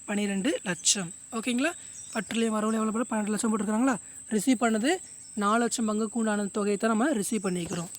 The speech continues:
சரிங்களா? நெக்ஸ்ட் பாருங்க, இரண்டாவது அந்த பங்கு தொகையை நம்ம என்ன பண்றோம்? பங்கு முதலுக்கு வந்து நம்ம மாத்துறோம். பங்கு விண்ணப்ப தொகையை பங்கு முதலுக்கு வந்து நம்ம மாத்துறோம். சரிங்களா? இது என்ன, எவ்வளவுக்கு மாத்தணும்னா,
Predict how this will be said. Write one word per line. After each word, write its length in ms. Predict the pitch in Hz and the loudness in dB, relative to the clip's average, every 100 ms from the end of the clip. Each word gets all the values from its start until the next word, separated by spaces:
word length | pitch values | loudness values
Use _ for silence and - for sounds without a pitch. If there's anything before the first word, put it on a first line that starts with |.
| - | -2
சரிங்களா? 280 | 240 247 320 - - - - - - - - - | 2 2 2 -2 -18 -18 -20 -20 -20 -20 -10 0
நெக்ஸ்ட் 320 | 277 - - | 4 4 4
பாருங்க, 420 | 202 185 185 254 - - | 4 4 2 0 -2 0
இரண்டாவது 440 | 226 240 262 254 | 6 10 10 10
அந்த 220 | 214 202 196 | 8 6 4
பங்கு 580 | - 214 247 285 226 - - - - - - - | 4 4 8 8 8 4 -18 -20 -20 -18 -16 -2
தொகையை 320 | 233 240 262 | 2 4 4
நம்ம 160 | 226 208 | 4 2
என்ன 140 | 208 233 | 2 2
பண்றோம்? 340 | 202 185 262 381 - - - - - | 2 2 2 0 -10 -20 -20 -12 0
பங்கு 240 | 233 285 285 | 4 8 8
முதலுக்கு 340 | 247 277 233 240 | 8 8 6 4
வந்து 160 | 269 | 4
நம்ம 220 | 254 208 | 4 2
மாத்துறோம். 240 | 190 190 185 | 0 -4 -4
பங்கு 260 | 202 208 226 | -2 0 2
விண்ணப்ப 280 | 214 226 | 2 0
தொகையை 340 | 226 208 202 302 | 0 0 2 0
பங்கு 340 | - 214 233 214 | 0 0 2 2
முதலுக்கு 320 | 220 208 - | 0 -2 -4
வந்து 220 | 202 185 | -4 -2
நம்ம 200 | 311 233 196 | 0 0 0
மாத்துறோம். 360 | 180 - 175 - - | -2 -4 -8 -6 -2
சரிங்களா? 220 | 226 247 202 | 0 2 4
இது 80 | 247 | 6
என்ன, 140 | 269 | 6
எவ்வளவுக்கு 440 | 240 220 233 254 226 | 6 6 6 4 4
மாத்தணும்னா, 380 | 208 202 180 190 | 2 2 2 2